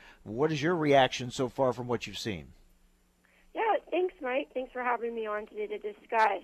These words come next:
Speaker 2: Uh, you know, our initial reaction is that it looks like the administration has, you know, listened to a lot of the concerns from stakeholders in the ag industry and has, has attempted to address those concerns in this proposed rule.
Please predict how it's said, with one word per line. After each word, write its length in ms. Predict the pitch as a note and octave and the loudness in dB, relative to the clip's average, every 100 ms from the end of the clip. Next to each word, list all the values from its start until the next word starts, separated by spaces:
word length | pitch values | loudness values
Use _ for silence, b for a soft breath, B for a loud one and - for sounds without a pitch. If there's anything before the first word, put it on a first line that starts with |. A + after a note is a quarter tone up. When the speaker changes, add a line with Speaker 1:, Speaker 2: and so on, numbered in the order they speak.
| - A3+ | 0 2
Speaker 2:
Uh, 120 | A#3 | 2
you 120 | C4 | 2
know, 160 | C4+ C#4 | 0 2
our 180 | B3 E4+ | 2 2
initial 360 | E4+ C4+ D4 C4 | 0 -2 -2 2
reaction 540 | B3 A#3 C4 B3 A3+ | 4 4 0 -4 -4
is 120 | A3 A3 | -4 0
that 180 | G#3+ | 0
it 160 | G#3+ - | 0 -2
looks 180 | A#3+ - | -4 -6
like 180 | B3 A3+ | -8 -6
the 140 | A3+ G#3+ | -2 -2
administration 1000 | G#3+ G#3 G3+ - G#3 G3 - G3+ G3 F#3+ | -4 -8 -8 -2 0 0 -4 -6 -6 -4
has, 240 | F#3+ F3+ - B B B - | -4 -4 -8 B B B -8
you 120 | G#3 | -4
know, 100 | G3+ | -2
listened 380 | A#3 A#3 A3+ G#3+ | -2 -2 -4 -2
to 100 | G#3 | 2
a 20 | |
lot 240 | G3 G3 | 4 4
of 140 | G3+ G3 | 0 -4
the 100 | F#3+ | -6
concerns 580 | G3 F#3+ G3 G3 A#3 A3+ | -8 -10 -8 -6 -8 -8
from 180 | G3+ G3 G#3 | -8 -6 -4
stakeholders 520 | G3+ G3 G3 G3 G3 | -2 -2 -4 -4 -4
in 100 | G3 | -6
the 160 | F#3 | -4
ag 220 | G3 F#3+ F#3+ | -4 -4 -6
industry 680 | F#3+ F#3 - G3 F#3+ F#3+ | -8 -12 -10 -4 -2 -2
and 160 | G3 F#3 B B B G#3 | -4 -8 B B B -2
has, 220 | G3+ G3 - | 0 -2 -6
has 140 | G#3 | -6
attempted 520 | G3+ G3 A3 A3 A3 - | -4 -4 -4 0 -2 0
to 100 | G3 | -2
address 320 | G3 G3+ G3+ - | 0 0 0 -2
those 160 | G3 F#3+ - | -6 -6 -10
concerns 460 | G3 F#3+ F#3+ F#3+ | -10 -6 -6 -4
in 200 | G3 G3 | -4 -2
this 160 | F#3 F3+ - - | -2 -6 -10 -20
proposed 580 | - G3 - F#3+ F3+ - | -8 -6 2 2 2 -4
rule. 460 | F#3 F3+ E3+ - | -2 2 2 0